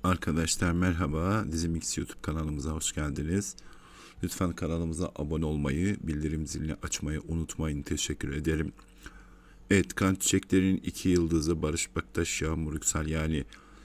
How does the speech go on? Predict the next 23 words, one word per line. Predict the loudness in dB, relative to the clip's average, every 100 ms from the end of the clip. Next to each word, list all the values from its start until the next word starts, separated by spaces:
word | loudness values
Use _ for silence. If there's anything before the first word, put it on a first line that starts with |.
| -6
Dilber'den | 0 0 2 0 -2 -4 -2
bahsedeceğim. | -2 0 0 0 0 0 -2 -6 -16 -20 -20 -14 0
Dizi, | 2 6 6 4 2
e, | 2 4 0 2
inanılmaz | 4 4 4 6 4 4
bir | -2
kitle | -4 4 6
oluşmuştu. | 6 4 0 0 0 0 0 -2 -2 -2
E, | 0 0
iki | -2 -2 2
sezon | 6 6 6 4
boyunca | 4 4 4 2 0 2
efsane | 2 2 2 2 4 2 0 -10 -20 -4
ilerliyordu. | 2 4 2 2 0 0 0 0 -2 -10 -16 2
Ya, | 4 6
e, | 4 4 2 -4 -14 -20 0
üçüncü | 4 6 6
sezon | 6 6 6 4 2
tuhaf | 4 4 6
bir | 0
hikayeyle | 2 4 6 4
giriş | 4 4 2 2
yaptılar. | 0 2 2 4 2